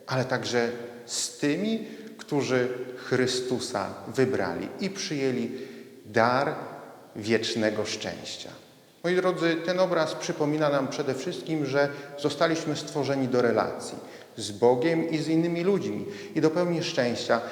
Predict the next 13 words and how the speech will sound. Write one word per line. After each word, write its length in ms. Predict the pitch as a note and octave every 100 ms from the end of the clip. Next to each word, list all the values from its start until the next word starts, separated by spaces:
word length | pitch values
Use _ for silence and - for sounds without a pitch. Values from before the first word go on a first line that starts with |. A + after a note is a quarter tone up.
| - -
potrzebujemy 720 | D#3 - C3 A#2 A2 F#2+ F#2 -
zasiąść 640 | A2 B2 C3 - A#2 A2
z 320 | - - - F3
innymi 1000 | E3+ F3 F3+ F#3+ F#3+ D3+ A2 - - - -
we 200 | A2+ E3
wspólnocie 960 | - - - C3 A#2 A2+ G2+ F2+ - F#2 - - - - - G#2+
radosnej, 920 | A#2+ D#3 D#3 C#3+ A#2 - - F2+ -
weselnej, 840 | G2 D3+ - A#2 F2 F2+ F#2 G2 - - -
przy 440 | - - C3 A#2 - B2
jednym 640 | C3 C#3 C#3 A#2+ A#2 A2 - -
stole. 640 | - - - B2 G2+ D#2+ - - - - - - - - -
Ale 380 | A#2 G#2 G#2+ C3 - - - - -
ta 500 | - A2 G#2+ G#2+ -